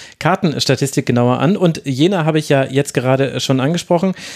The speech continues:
äh, sind aufgestiegen in die erste Bundesliga. Für jemanden wie mich, der sowieso nur schafft, äh, Frauenfußball leider aus dem Augenwinkel heraus zu verfolgen,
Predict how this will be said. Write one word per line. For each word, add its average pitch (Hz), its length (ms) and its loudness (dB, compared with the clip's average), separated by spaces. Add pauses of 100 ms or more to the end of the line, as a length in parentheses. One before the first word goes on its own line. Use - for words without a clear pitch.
(200)
äh, 160 360 0
sind 160 280 0
aufgestiegen 185 580 0
in 147 100 2
die 156 160 2
erste 156 240 -2
Bundesliga. 165 520 0
Für - 140 0
jemanden 139 640 0
wie 131 80 2
mich, 147 240 0
der 190 120 2
sowieso 127 500 2
nur 147 180 2
schafft, - 360 -2
äh, 127 100 -6
Frauenfußball 127 680 0
leider 127 480 2
aus 123 160 -2
dem 123 120 2
Augenwinkel 135 580 0
heraus 120 360 0
zu - 80 -6
verfolgen, 131 420 0